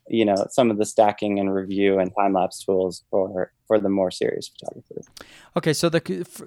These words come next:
Speaker 2: second question about the, about the camera settings portion, at least, is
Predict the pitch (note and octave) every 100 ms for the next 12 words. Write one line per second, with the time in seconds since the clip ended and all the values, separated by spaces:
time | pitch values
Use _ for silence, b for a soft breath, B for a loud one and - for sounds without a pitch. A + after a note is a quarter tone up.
0 | F3 - A#3+ A#3+ F#3 - E3+ - E3 D#3+
1 | D#3+ D3 D3 C#3+ D3 C#3+ C#3+ - D#3 C#3+
2 | C#3+ - C#3+ C#3 C3+ - - D3+ - -
3 | F3+ E3 D3 D#3 D3 D3 - - D#3 -
4 | D3 C3 D3 C3+ B2+ - - D3 C#3 C3